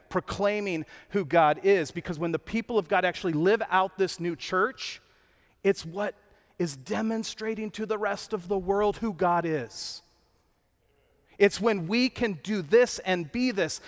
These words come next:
that we demonstrate to the rest of the world who God is and what his ways are. And there will be times where we come together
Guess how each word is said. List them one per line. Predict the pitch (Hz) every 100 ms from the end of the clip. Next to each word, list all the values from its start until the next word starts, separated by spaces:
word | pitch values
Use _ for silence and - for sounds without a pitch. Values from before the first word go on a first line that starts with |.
| - -
that | 202 156
we | 220 175
demonstrate | 214 240 262 233 - 214 -
to | 196
the | 190
rest | 196 220 -
of | 233 190
the | 202
world | 214 165 - -
who | 220 254
God | 233 233 220
is | 196 190 - - 180
and | 175
what | 202
his | 175 196
ways | 170 208 202
are. | 175 160
And | 180 196
there | 180
will | 170 226 254
be | 214 240
times | - 254 262 247 -
where | 202
we | 208
come | - 233 233
together | 196 233 233 214